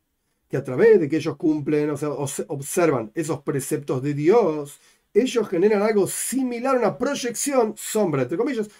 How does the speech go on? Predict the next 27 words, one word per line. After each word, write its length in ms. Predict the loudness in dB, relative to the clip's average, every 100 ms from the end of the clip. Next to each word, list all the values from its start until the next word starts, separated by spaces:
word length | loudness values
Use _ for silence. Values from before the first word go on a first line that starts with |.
| _
una 260 | 4 4 6
proyección 680 | 4 4 -2 -2 0 0 4
de 100 | 4
Dios 300 | 4 0 0
sobre 500 | -2 -2 -2 -2 -2
ellos 560 | -2 0 0 -4 -14 _ _
al 180 | 2 4
observar 440 | 4 2 4 2
esos 180 | 0 -2
preceptos. 880 | -6 -4 -4 -4 -4 -4 -6 -16 _ _ _ _ _ _ _
Y 80 | 2
automáticamente 960 | 4 2 0 0 2 4 4 2 0
podés 260 | 2 2 2
decir 340 | 0 -4 -8
que, 400 | -2 0 0 -2 _ _ _ _ -12
co-, 120 | -10
segundo 400 | -4 0 2 2
comentario 360 | 0 2 4
de 80 | 4
Rashi, 440 | 4 4 2 -4 -6 _
lo 160 | -4 0
que 100 | 0
se 160 | 0
remueve 680 | 0 0 2 4 6 6 6
de 120 | 4
los, 300 | 2 -2 -6 -2
em, 600 | 2 2 0 -4 -10